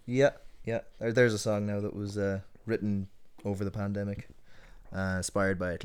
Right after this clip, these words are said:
like, and all that, like, unintentionally. But yeah, it's gonna be part of the next album. Uh, there's a video coming for that soon as well, directed, directed by my friend, uh, Livia. Um, but yeah, currently working on a new album.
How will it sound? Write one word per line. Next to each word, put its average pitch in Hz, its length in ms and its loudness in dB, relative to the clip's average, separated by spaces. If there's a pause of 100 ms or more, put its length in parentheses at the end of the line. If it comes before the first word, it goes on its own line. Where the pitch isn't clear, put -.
like, - 140 -14
and 92 80 -6
all 92 140 -6
that, 90 200 -8
like, 95 180 -6
unintentionally. 92 580 -4
But - 200 -10
yeah, 113 160 2
it's - 160 0
gonna 127 160 0
be 110 80 2
part 104 240 0
of 101 60 -2
the 104 60 0
next 101 280 0
album. 104 380 2 (720)
Uh, 107 80 2
there's 98 200 0
a 98 40 -4
video 113 360 8
coming 92 300 -6
for 98 140 -12
that 107 180 -8
soon 98 240 -4
as 95 100 -8
well, 92 220 -4
directed, 95 400 -6 (240)
directed 98 400 -4
by 90 120 -6
my 90 120 -6
friend, 90 400 -6
uh, 87 140 -6
Livia. 92 460 -4 (880)
Um, 90 640 -2 (680)
but - 140 -8
yeah, 95 180 2
currently 104 500 -2
working 95 360 -2
on 90 100 -2
a 90 40 -2
new 90 280 -2
album. 92 440 -4